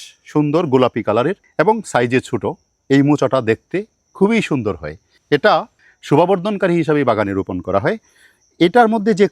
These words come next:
কলাগুলি হয়, খুবই ছোট। এটা সাধারণত ওয়াইল্ড লাইফের জন্য এই কলাগুলি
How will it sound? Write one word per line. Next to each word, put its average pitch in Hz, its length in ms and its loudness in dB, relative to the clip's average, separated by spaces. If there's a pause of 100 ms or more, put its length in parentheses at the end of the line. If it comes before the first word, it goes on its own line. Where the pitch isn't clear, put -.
কলাগুলি 156 480 2
হয়, 117 140 -4 (320)
খুবই 240 260 2 (120)
ছোট। - 140 -6 (500)
এটা 151 140 2 (120)
সাধারণত 180 440 0 (180)
ওয়াইল্ড 151 260 2
লাইফের 170 320 0
জন্য 160 220 0
এই 139 100 0
কলাগুলি 123 320 0